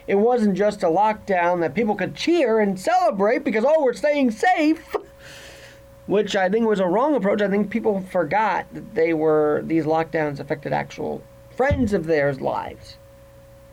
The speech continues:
I think they forgot that, those who were cheering it on. And they were cheering, let's be honest.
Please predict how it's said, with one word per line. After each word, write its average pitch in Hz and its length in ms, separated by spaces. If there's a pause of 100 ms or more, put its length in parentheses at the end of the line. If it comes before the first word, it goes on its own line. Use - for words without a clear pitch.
(140)
I - 20
think 156 140
they 151 100
forgot 269 460
that, 156 200
those 160 220
who 151 60
were 143 100
cheering 170 400
it 156 100
on. 175 300 (1300)
And 170 180
they 202 40
were 240 200
cheering, - 320
let's 165 140
be - 120
honest. - 360